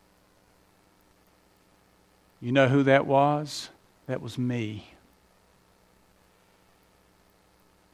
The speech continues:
You know who that was? That was you.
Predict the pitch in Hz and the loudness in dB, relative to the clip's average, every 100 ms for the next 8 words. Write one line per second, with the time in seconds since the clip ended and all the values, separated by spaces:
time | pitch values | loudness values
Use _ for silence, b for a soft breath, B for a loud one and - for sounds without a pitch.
0 | _ _ _ _ _ _ _ _ _ _ | _ _ _ _ _ _ _ _ _ _
1 | _ _ _ _ 123 127 127 127 131 131 | _ _ _ _ -6 -2 -2 0 2 4
2 | 131 135 131 135 139 131 135 - 107 107 | 2 4 4 4 0 -4 -8 -8 -12 -8
3 | 113 110 101 | -8 -8 -10